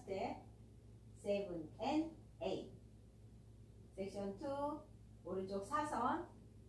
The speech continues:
one and two. 왼쪽 사선, three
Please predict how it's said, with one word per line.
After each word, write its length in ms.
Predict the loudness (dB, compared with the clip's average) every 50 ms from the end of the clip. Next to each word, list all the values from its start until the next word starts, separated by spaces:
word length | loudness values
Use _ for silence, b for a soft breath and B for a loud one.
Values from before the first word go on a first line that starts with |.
| -16 -14 -6
one 380 | 2 4 4 6 4 4 0 -2 -6 -6 0
and 440 | 2 4 6 6 4 2 0 -2 -6
two. 300 | -2 0 0 0 0 -2 -6 -12 -16 -16 -16 -14 -4 0
왼쪽 420 | 2 4 4 4 4 4 2 0 0
사선, 440 | -4 -4 -4 -4 -6 -6 -8 -8 -10 -14 -14 -14 -14 -14 -14 -14 -16 -16 -14 -8
three 440 | -6 -2 2 4 4 2 2 -4 -6